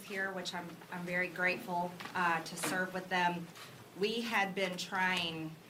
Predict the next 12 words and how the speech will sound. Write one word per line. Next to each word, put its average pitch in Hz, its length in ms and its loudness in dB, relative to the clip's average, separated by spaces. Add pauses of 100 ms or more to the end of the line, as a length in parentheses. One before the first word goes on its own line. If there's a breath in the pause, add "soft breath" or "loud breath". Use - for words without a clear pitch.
(120)
uh, 170 240 0
many 185 200 -4
times 175 440 0 (120)
to 185 60 -6
get 180 220 -2
into 196 320 -2
the 233 80 -4
jail 156 480 2 (520)
to 196 100 -4
take 185 260 0
a 156 60 0
tour. 160 420 0